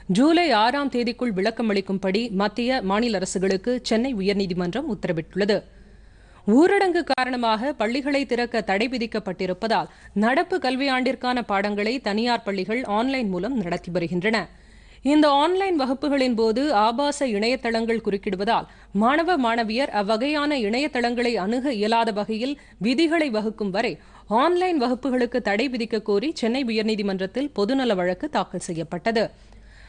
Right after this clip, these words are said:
அதேபோல், ஆன்லைன் வகுப்புகள் செல்போன் மற்றும் லேப்டாப் மூலம் பார்ப்பதால், மாணவர்கள் கண்களுக்கு பாதிப்பு ஏற்பட வாய்ப்புள்ளதால், ஒன்று முதல் ஐந்தாம் வகுப்பு வரை உள்ள மாணவர்களுக்கு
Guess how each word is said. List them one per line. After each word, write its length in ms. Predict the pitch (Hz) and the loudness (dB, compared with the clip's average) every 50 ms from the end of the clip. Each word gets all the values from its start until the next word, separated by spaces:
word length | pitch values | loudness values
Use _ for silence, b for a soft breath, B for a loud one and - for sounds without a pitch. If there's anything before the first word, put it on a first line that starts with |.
| B B | B B
அதேபோல், 600 | 226 254 254 339 349 359 339 339 330 339 381 381 285 | 0 2 2 2 2 0 2 2 2 2 2 4 4
ஆன்லைன் 420 | 240 247 277 311 320 330 339 339 294 | 4 4 2 2 2 2 2 2 2
வகுப்புகள் 500 | 254 254 254 262 254 - 247 247 277 302 294 | 0 0 0 0 0 0 0 0 2 0 0
செல்போன் 560 | - - 233 247 247 - 311 311 311 320 277 | 0 0 0 0 0 0 2 2 2 2 2
மற்றும் 300 | 240 233 226 - 226 214 | 0 -2 -2 -2 -2 0
லேப்டாப் 460 | 208 208 233 - - - 294 294 294 | 0 0 0 -2 -4 -4 -4 -4 -2
மூலம் 320 | 233 220 226 233 226 208 | -2 -2 -2 -2 -2 -2
பார்ப்பதால், 480 | - 185 180 180 - 240 226 226 180 156 B B B B B | -2 -2 -2 -2 -2 -2 0 0 0 -2 B B B B B
மாணவர்கள் 600 | 202 214 233 269 320 370 330 330 311 269 302 294 226 | 0 2 2 4 2 2 0 -2 -2 -2 -2 -2 -2
கண்களுக்கு 560 | - 226 226 262 277 302 285 294 - - 247 185 | -2 -2 -2 0 0 0 0 0 -2 -4 -4 -2
பாதிப்பு 480 | 196 202 226 254 320 320 - - 285 254 | 0 0 0 0 -2 -4 -4 -4 -4 -2
ஏற்பட 320 | 240 233 233 - 226 220 | -2 -2 -2 -2 -4 -2
வாய்ப்புள்ளதால், 720 | 185 185 190 214 220 - 220 214 208 196 220 226 226 226 B B B B B B | -2 -2 -2 -2 -4 -4 -4 -2 0 2 2 2 0 -2 B B B B B B
ஒன்று 360 | 202 220 269 339 381 370 392 370 | 0 2 4 4 4 2 2 2
முதல் 280 | 330 294 269 311 349 359 | 2 2 2 0 2 0
ஐந்தாம் 400 | 233 202 240 294 302 311 320 320 | 0 0 0 0 2 2 2 2
வகுப்பு 320 | 269 262 247 262 - 262 233 | 2 0 -2 -4 -4 -4 -2
வரை 200 | 233 233 254 294 | -2 0 0 0
உள்ள 220 | 254 240 220 220 | -2 -2 -2 0
மாணவர்களுக்கு 760 | 214 202 196 220 233 226 208 196 208 208 208 196 - 254 269 | 0 0 0 0 0 0 0 0 0 0 0 -2 -2 -4 -4